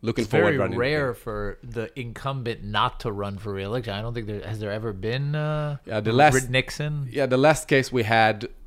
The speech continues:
Speaker 1: um, was arguably Lyndon Johnson. He did run for re-election, but he,
Speaker 2: Mm-hmm.
Speaker 1: but he lost a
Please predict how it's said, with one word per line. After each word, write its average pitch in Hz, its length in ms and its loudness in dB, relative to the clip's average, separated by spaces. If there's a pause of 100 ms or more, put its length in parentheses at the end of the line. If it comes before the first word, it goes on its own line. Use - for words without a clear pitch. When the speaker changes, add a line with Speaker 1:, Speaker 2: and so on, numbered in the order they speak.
(200)
Speaker 1:
um, 95 540 -4 (120)
was 98 440 -4 (480)
arguably 175 580 6
Lyndon 170 320 2
Johnson. 151 400 2
He 127 80 2
did 143 220 4
run 147 160 8
for 147 140 2
re-election, 135 540 4
but 117 140 0
he, 113 120 4
Speaker 2:
Mm-hmm. 104 120 -8
Speaker 1:
but 110 100 2
he 113 80 2
lost 123 520 4
a 98 140 -6